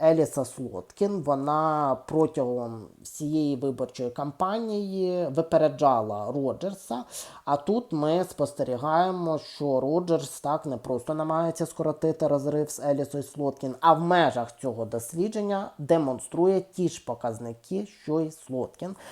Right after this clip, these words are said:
Нагадую, що демократам потрібно захистити набагато більше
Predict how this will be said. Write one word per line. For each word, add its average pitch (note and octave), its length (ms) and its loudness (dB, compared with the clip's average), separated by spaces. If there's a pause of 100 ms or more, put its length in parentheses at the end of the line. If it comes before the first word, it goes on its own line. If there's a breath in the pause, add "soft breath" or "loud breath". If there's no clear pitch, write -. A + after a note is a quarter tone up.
(220 loud breath)
Нагадую, D#3+ 600 2
що C#3+ 720 2
демократам D#3 920 2
потрібно C#3+ 760 -2
захистити D#3+ 880 0
набагато C#3+ 580 2
більше C#3 800 0